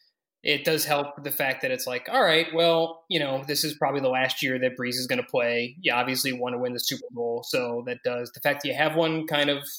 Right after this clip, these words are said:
makes you feel a little bit better. Um, but it does, overall, my kind of mood is, like, we finally have a defense that's pretty good, really good, maybe.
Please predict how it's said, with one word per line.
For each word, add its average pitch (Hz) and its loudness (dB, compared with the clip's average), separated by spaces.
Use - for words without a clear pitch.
makes 131 -2
you 143 -6
feel 131 0
a 123 -4
little 151 -2
bit 165 0
better. 185 2
Um, 127 -2
but 151 0
it 156 -10
does, 156 2
overall, 180 4
my 135 -2
kind 143 -6
of 131 -10
mood 135 -8
is, 131 -6
like, 123 -8
we 143 -8
finally 170 2
have 151 0
a 143 -4
defense 135 -6
that's - -4
pretty 156 2
good, 180 0
really 156 0
good, 185 0
maybe. 185 -2